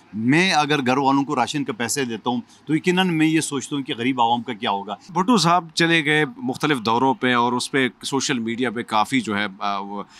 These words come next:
Speaker 2: हम देख रहे हैं कि उस पर तनकीद का निशाना बनाया जा रहा है कि ना उनकी जानब से कश्मीर के हवाले, अभी जो रिसेंटली हुआ, अ, उस वाक़े पर भी उनकी कोई मजम्मत जो है वो सामने नहीं आई है।
Speaker 1: यकीनन बिलावल भुट्टो साहब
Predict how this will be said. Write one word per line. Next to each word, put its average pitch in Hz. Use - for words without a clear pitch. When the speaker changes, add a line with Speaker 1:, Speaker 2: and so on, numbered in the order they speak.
Speaker 2:
हम 117
देख 110
रहे 113
हैं 110
कि 113
उस 104
पर 123
तनकीद 120
का 135
निशाना 113
बनाया 110
जा 104
रहा 107
है 104
कि 110
ना 120
उनकी 120
जानब 113
से 110
कश्मीर 117
के 113
हवाले, 117
अभी 117
जो 117
रिसेंटली 117
हुआ, 113
अ, 117
उस 139
वाक़े 135
पर 135
भी 123
उनकी 123
कोई 123
मजम्मत 120
जो 107
है 110
वो 110
सामने 107
नहीं 107
आई 101
है। 104
Speaker 1:
यकीनन 165
बिलावल 135
भुट्टो 117
साहब 123